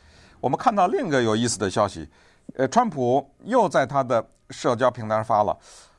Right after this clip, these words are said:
感觉上啊，是有一点示好的意思。啊，他就说：“哎呀，其实啊，我们，呃，事情也别做得这么绝啊，我们也不希望中国的经济受到损失，中国的经济崩溃，我们不希望看到这个情况发生。”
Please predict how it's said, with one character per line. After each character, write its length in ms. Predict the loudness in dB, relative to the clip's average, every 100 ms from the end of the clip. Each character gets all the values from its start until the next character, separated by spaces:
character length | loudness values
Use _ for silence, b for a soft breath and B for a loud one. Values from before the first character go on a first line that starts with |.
| B _ _
感 260 | 2 2 0
觉 160 | -2
上 200 | 0 -2
啊， 200 | -4 -8 -14
是 240 | -12 -4
有 180 | -2 -2
一 60 |
点 120 | -2 -4
示 220 | -2 -2
好 160 | -2
的 80 | -6
意 100 | -6
思。 240 | -8 -12 -16 b b
啊， 160 | 0
他 160 | 2 -2
就 60 | -2
说 80 | 0
：“哎 40 | 2
呀， 260 | 4 4 0
其 160 | -6
实 160 | -6 0
啊， 140 | 2
我 160 | 2 -2
们， 420 | -6 -8 -8 -10 -12 b b b
呃， 80 | -18 -18 _ _
事 200 | -8 -6
情 100 | -2
也 80 | 0
别 140 | 0
做 140 | 0 -2
得 120 | -2
这 80 | -4
么 100 | -6
绝 400 | -2 0 0 0
啊， 120 | 0
我 140 | 0 0
们 160 | -2
也 80 | -2
不 220 | -4 -8
希 180 | -6 0
望 280 | 2 2 -2 b _
中 180 | -8 -4
国 80 | -2
的 140 | -2
经 200 | -4 -4
济 240 | -4 -4 b b b
受 180 | -4 0
到 140 | 0
损 200 | 0 -6
失， 240 | -6 -4 -2
中 160 | -2
国 80 | -2
的 140 | -2 -4
经 160 | -4
济 140 | -6 -4
崩 160 | -4
溃， 100 | -2
我 140 | -4 -4
们 100 | -4
不 140 | -6
希 160 | 0 0
望 120 | 0
看 160 | 0
到 120 | 0 0
这 80 |
个 60 | -4
情 180 | -10 -4
况 160 | -4
发 180 | 0 0
生。” 180 | 0